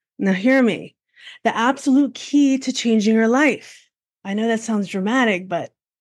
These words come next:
you know, it's for good reason. Because if you want to up-level your life,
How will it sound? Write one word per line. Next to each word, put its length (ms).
you 140
know, 260
it's 140
for 140
good 180
reason. 380
Because 200
if 120
you 100
want 340
to 200
up-level 520
your 200
life, 440